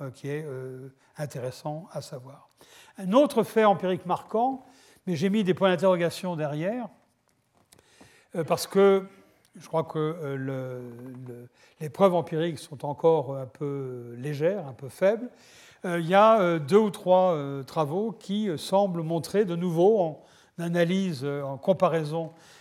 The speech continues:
euh, transversale de pays, semblent suggérer que, toutes choses égales par ailleurs,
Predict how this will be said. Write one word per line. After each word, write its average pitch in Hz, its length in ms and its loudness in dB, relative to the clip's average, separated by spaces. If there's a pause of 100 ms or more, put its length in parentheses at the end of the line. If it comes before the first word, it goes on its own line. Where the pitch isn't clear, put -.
(160)
euh, 151 60 -8
transversale 170 1000 2
de 139 120 -6
pays, 151 420 -10 (260)
semblent 185 520 4
suggérer 160 720 0 (840)
que, 185 220 4
toutes 185 220 -4
choses 175 260 2
égales 156 240 0
par 143 160 0
ailleurs, 139 500 -6